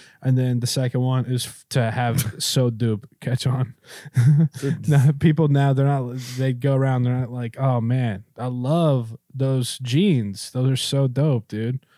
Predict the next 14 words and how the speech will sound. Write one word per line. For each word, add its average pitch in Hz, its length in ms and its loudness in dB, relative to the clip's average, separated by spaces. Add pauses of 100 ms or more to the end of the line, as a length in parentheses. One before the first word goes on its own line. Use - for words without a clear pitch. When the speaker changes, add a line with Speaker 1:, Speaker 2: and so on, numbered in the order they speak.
(360)
Speaker 1:
They 120 140 0
say, 117 300 -2
"Man, 107 460 -6 (280)
really, 120 420 0
really 110 320 -2
cool 107 260 -4
jeans. 101 460 -6
I 117 60 -6
love 113 260 -6
'em. 101 200 -10 (120)
They 113 100 -6
are 104 100 -6
very 107 300 -8
dope." 101 380 -8